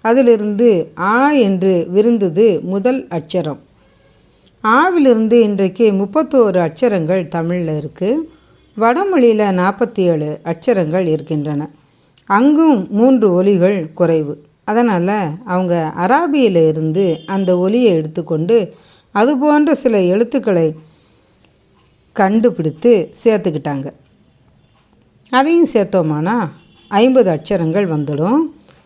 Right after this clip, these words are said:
இந்த ஐம்பது அட்சரங்களை கொண்டு எல்லா சத்தங்களையும் நாம எழுதிவிடலாம்.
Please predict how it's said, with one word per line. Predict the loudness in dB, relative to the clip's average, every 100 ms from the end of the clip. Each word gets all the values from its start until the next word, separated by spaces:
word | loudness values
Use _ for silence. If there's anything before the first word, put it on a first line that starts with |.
| _
இந்த | 2 4 4 2
ஐம்பது | 0 0 2 2 0 0 0
அட்சரங்களை | 0 0 2 2 0 0
கொண்டு | -2 -2 0 0 0
எல்லா | -2 0 2 2 2
சத்தங்களையும் | 2 -2 0 0 0 0 0 -2
நாம | -2 -2 -4 -4
எழுதிவிடலாம். | -2 0 0 0 -2 -2 -6